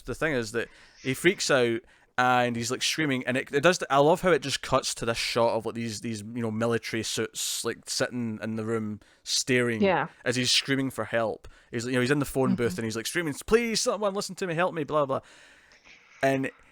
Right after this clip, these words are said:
Speaker 1: it, the camera pulls back and then they come in and he's in a tank in the middle of a room, and it, and it has that feeling that I love. It's one of the things I loved about, like, Lost, right, is that feeling of, like, this is an experiment. What are they doing? What's the
Speaker 2: Mm.
Speaker 1: purpose of this? And they, they do actually explain the purpose. The purpose is that they're, they're, they're training.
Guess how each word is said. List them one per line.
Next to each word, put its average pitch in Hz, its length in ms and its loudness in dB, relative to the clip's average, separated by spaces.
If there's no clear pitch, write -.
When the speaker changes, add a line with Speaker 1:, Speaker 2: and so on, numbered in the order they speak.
Speaker 1:
it, 139 120 4
the 143 120 -2
camera 190 260 0
pulls 160 220 -2
back 156 360 2
and 127 100 -2
then 131 140 0
they 123 60 -2
come 135 220 -4
in 151 180 2
and 139 100 -2
he's 123 140 -2
in 147 80 2
a 160 40 2
tank 127 440 -4
in 120 40 -6
the 117 60 -4
middle 120 140 -4
of 110 60 -6
a 107 60 -2
room, 117 220 -2
and 110 100 -2
it, - 80 -10
and 139 120 0
it 151 60 2
has 170 220 2
that 180 240 0
feeling 151 240 -2
that 127 80 -4
I 120 60 0
love. 120 180 -2
It's - 80 -6
one 220 100 4
of 240 60 6
the - 40 -8
things 208 120 -2
I 185 60 2
loved 143 240 0
about, 120 200 -2
like, 107 160 -6
Lost, 104 640 -4
right, 131 320 0
is 123 160 0
that 143 220 6
feeling 139 260 -2
of, 131 80 -6
like, - 220 -6
this 139 140 -4
is 254 80 2
an 165 120 4
experiment. 117 760 -4
What 208 140 6
are 220 100 8
they 147 40 4
doing? 190 440 2
What's 196 140 4
the 165 60 -2
Speaker 2:
Mm. 170 60 -6
Speaker 1:
purpose - 320 -2
of 127 40 0
this? 117 200 -2
And 139 340 2
they, 185 120 -6
they 208 220 0
do 233 180 6
actually 202 220 2
explain 170 280 -2
the 135 60 -4
purpose. 139 320 -6
The - 80 -10
purpose 165 360 -2
is 143 80 -4
that 139 80 -6
they're, 123 120 -2
they're, 117 240 -2
they're 127 80 -10
training. 147 360 -2